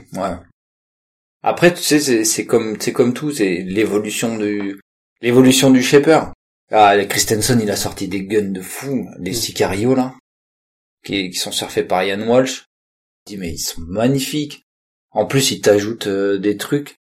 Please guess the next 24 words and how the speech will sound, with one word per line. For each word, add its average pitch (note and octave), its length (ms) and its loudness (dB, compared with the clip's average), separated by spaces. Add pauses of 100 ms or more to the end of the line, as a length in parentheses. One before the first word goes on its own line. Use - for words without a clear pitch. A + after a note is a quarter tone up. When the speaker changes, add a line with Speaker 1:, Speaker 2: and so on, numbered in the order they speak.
(580)
Speaker 1:
en G#2+ 120 -12
y A2+ 120 0
réfléchissant, A#2 720 2
qui C3 100 -6
sont G#2+ 220 -4
assez - 240 -2
intéressants. A#2 680 0 (320)
C'est-à-dire - 340 -2
qu'ils G#2+ 200 -6
vont A#2 200 0
faire A#2+ 240 2
un, G2 540 -6 (320)
un G2+ 180 -6
big B2+ 280 -6
nose C#3 280 4
sur G#2 180 -4
un G2+ 140 -6
gun, A2 360 -2 (640)
truc - 120 -16
qui - 80 -16
était - 120 -10
jamais A2 280 -2
fait C3+ 120 -4
avant. B2+ 220 -2